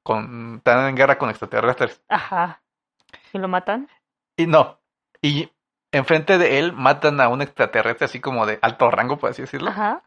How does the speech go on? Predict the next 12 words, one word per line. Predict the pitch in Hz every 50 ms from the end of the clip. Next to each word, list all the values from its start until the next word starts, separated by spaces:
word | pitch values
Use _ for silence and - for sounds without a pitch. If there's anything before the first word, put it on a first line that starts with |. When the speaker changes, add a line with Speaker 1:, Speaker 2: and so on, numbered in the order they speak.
| _
Speaker 1:
Y | 139 131 127 123 127 123 120 117 113 113 110 - - 123
le | 110 107
cae | - 131 127
encima | 123 - 160 160 156
y | 143
se | - 139
muere | 104 104 98 98 -
Tom | - 120 110
Cruise. | - - 139 - _ _ _ _ _ _ _ _ _ _ _ - _ _ -
Speaker 2:
Ok. | - 190 - -
Speaker 1:
Pero | - 135 131 123 127 131
revive | 127 123 123 120 123 123 127 147 151 143 135 156 190 247 - _